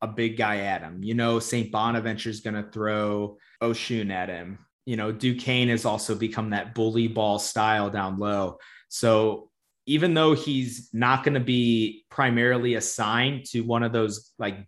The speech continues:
big, heavy guys, teams are gonna switch and they're gonna try and get that matchup because they like, they're gonna like that matchup against him.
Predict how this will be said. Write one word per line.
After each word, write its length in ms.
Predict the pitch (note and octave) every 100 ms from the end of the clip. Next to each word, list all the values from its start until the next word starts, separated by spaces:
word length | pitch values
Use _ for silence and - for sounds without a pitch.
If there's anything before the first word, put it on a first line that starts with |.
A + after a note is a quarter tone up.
| -
big, 320 | A#2 A#2+ A#2
heavy 240 | A2+ A#2
guys, 500 | C3+ D3 E3 F#3 - - _ _ -
teams 280 | D#3 E3+
are 80 | F#3+
gonna 220 | F3 D#3
switch 640 | B2+ - C3 C3 G2+ - -
and 120 | A#2+ A#2+
they're 100 | B2+
gonna 180 | C3+
try 300 | C3+ - C3+
and 160 | C3+ A#2+
get 160 | B2+ A#2
that 180 | F#2
matchup 480 | G2 G#2+ A2 G2+ F2
because 240 | - A2+ G#2
they 120 | G#2+
like, 260 | G#2+ A2+ -
they're 120 | A#2
gonna 160 | A#2
like 200 | G#2+ A2+
that 160 | A2 F#2
matchup 360 | G2 G2+ - F#2
against 360 | G2 F#2+ -
him. 260 | D2+ E2+